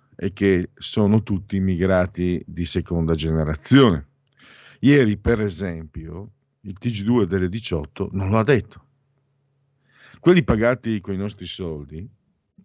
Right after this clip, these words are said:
i signori pagati coi nostri soldi, al momento di dare la notizia, hai sentito proprio il taglio, il bi-, una sorta di... non era un bip, era un taglio.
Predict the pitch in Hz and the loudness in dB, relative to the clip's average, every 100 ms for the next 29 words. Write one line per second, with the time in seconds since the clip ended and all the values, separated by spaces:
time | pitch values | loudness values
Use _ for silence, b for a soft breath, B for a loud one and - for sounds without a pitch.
0 | _ 87 - 101 117 85 87 92 80 85 | _ -18 -12 -10 -10 -8 -8 -8 -8 -8
1 | 87 80 - 76 73 - _ B B B | -8 -10 -8 -8 -8 -10 _ B B B
2 | B B B 117 117 131 170 135 107 101 | B B B 4 6 6 4 4 2 2
3 | 131 120 107 107 101 110 90 - 87 90 | 4 4 2 0 -2 -2 -4 -4 -4 -2
4 | 117 - b b 127 135 143 170 135 107 | -2 -6 b b -2 0 0 0 -2 0
5 | 151 147 123 - 110 92 90 101 107 120 | 0 2 0 0 0 0 -6 -8 -4 -2
6 | 107 120 117 123 117 151 160 127 110 107 | -2 -6 -4 -2 -2 -2 0 0 2 2
7 | 107 104 123 143 165 127 95 87 82 - | 4 2 2 2 2 2 0 -2 -2 -2
8 | 113 104 92 80 76 71 69 | -2 -6 -6 -8 -8 -12 -16